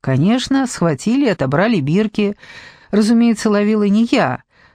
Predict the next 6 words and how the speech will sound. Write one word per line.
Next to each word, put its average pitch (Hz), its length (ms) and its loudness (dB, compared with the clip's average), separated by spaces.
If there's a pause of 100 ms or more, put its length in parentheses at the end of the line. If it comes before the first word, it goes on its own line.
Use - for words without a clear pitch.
(260)
Поймал 302 380 2
мой 285 200 4
муж 196 440 0
со - 160 -2
своими 190 400 0
подчиненными. 131 800 0